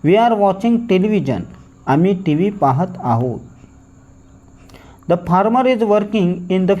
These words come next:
field", शेतकरी शेतात काम करत आहे. "The bus is coming", बस येत आहे. "The train is running fast", ट्रेन जोराने धावत आहे.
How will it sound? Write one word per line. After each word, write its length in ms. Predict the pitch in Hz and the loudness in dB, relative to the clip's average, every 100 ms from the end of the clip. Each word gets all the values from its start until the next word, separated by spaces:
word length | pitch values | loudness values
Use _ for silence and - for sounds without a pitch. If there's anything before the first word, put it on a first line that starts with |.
| 226 | 2
field", 300 | 214 113 - - - - | 0 0 -6 -20 -10 0
शेतकरी 480 | 170 175 175 175 | 0 0 -2 0
शेतात 340 | 185 135 156 180 - | 0 -2 0 -2 0
काम 220 | 175 202 | 0 0
करत 340 | 208 156 143 - | 0 -2 -2 -4
आहे. 240 | 104 110 - - - - - - - - - - - - - - 185 | -6 -8 -14 -20 -20 -20 -20 -20 -20 -20 -20 -20 -20 -20 -20 -4 0
"The 100 | 226 | 2
bus 320 | 254 269 196 | 2 0 -2
is 100 | 247 240 - | -6 -6 -2
coming", 320 | 170 185 170 110 - 139 | 2 2 0 -4 -8 -8
बस 440 | 131 185 226 - - 262 139 | 0 0 0 -4 -16 -10 -2
येत 280 | 180 202 | 0 2
आहे. 320 | 170 120 120 101 - - - - - - - - - | 0 0 -4 -8 -14 -20 -20 -20 -20 -20 -20 -20 -4
"The 100 | 190 | -2
train 380 | 220 202 233 247 240 | 0 0 0 -2 -4
is 180 | 220 180 | -4 0
running 420 | 160 170 208 220 | 2 2 2 -2
fast", 600 | - 190 208 123 - - - - | -2 0 2 0 -6 -20 -20 -8
ट्रेन 300 | - 165 185 | -2 0 0
जोराने 420 | 156 147 160 190 202 | 2 2 2 0 0
धावत 380 | 147 139 160 | 0 0 -2
आहे. 300 | 143 117 117 | -4 -4 -6